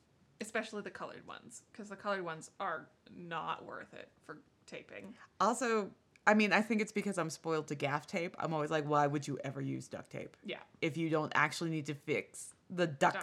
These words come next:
Speaker 1: Ducts.
Speaker 2: in your house."
Speaker 1: Yeah. And that is why the back of the book, the final end paper, is, uh, strips of colored duct tape instead of the stripes of glue at the beginning.
Speaker 2: So it's,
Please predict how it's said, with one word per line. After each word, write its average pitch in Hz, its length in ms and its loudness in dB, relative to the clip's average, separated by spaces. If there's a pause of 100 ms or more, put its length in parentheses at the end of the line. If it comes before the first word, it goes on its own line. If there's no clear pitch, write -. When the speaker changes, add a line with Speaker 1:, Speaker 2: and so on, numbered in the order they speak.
Speaker 1:
Ducts. - 20 -2
Speaker 2:
in 180 140 4
your 180 200 10
house." 202 560 8
Speaker 1:
Yeah. 294 120 -2 (1700)
And 208 180 0
that 233 160 4
is 214 160 -2
why 180 360 -2 (320)
the - 80 -18
back 185 320 -4
of 165 60 -12
the 151 60 -8
book, - 400 -16 (580)
the 202 200 -4 (960)
final 220 340 2
end 175 240 -8
paper, 165 500 -8 (360)
is, 143 500 -8
uh, - 240 -4 (120)
strips - 360 -10
of - 80 -18
colored - 320 -14
duct - 200 -14
tape - 260 -16 (380)
instead 190 320 -8
of 160 140 -10
the - 80 -12
stripes - 340 -14
of - 160 -20
glue 65 280 -10 (220)
at - 120 -18
the - 60 -20
beginning. - 440 -18 (1000)
Speaker 2:
So 381 240 4
it's, - 280 2